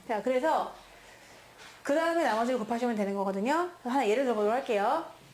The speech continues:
마이너스 이 곱하기 마이너스 삼 곱하기 마이너스 일 곱하기 삼 이렇게 됐다고 쳐볼게요.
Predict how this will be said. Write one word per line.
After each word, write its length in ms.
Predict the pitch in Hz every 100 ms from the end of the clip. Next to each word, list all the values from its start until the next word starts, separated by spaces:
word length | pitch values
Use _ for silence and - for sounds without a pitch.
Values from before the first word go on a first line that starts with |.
| -
마이너스 540 | 202 202 269 294 -
이 320 | 247 254 226 190
곱하기 640 | 202 208 196 190 269 330
마이너스 480 | 311 285 285 277 -
삼 300 | 254 202 180
곱하기 680 | 185 196 180 180 254 339 359
마이너스 500 | 220 226 262 269 -
일 260 | 277 214 214
곱하기 760 | 196 196 185 180 240 330 359 - - - - -
삼 180 | - 466 - -
이렇게 160 | 285
됐다고 200 | 247 247
쳐볼게요. 460 | 226 311 - 180